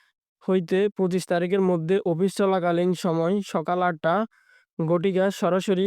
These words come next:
কারখানার গেটে এসে যোগাযোগ করার জন্য আহ্বান করা যাচ্ছে। আপনারা যারা এই গার্মেন্টসে চাকরি করতে আগ্রহী, অবশ্যই তাদের গেটে গেলে,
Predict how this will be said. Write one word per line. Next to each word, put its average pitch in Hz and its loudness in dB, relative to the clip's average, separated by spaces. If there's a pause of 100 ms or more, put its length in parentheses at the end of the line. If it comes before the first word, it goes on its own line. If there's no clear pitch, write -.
কারখানার 180 0
গেটে 170 -2
এসে 165 -2
যোগাযোগ 175 0
করার 170 0
জন্য 165 0 (1200)
আহ্বান 180 0
করা 185 2
যাচ্ছে। 156 -4
আপনারা 190 -2
যারা 190 2
এই 190 2
গার্মেন্টসে 175 0
চাকরি 190 -4
করতে 165 0
আগ্রহী, 170 0
অবশ্যই 170 -2
তাদের 165 -2
গেটে 170 -2
গেলে, 156 0